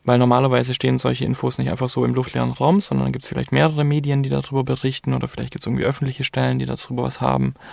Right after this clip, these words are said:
Und drittens, ähm, muss man einfach so sagen, ist, ist der Beitrag dilettantisch erstellt.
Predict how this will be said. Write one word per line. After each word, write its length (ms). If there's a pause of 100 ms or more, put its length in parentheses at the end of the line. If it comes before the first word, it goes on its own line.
(720)
Und 200
drittens, 560 (120)
ähm, 680 (560)
muss 240
man 100
einfach 160
so 100
sagen, 340
ist, 220
ist 200
der 80
Beitrag 420
dilettantisch 540
erstellt. 460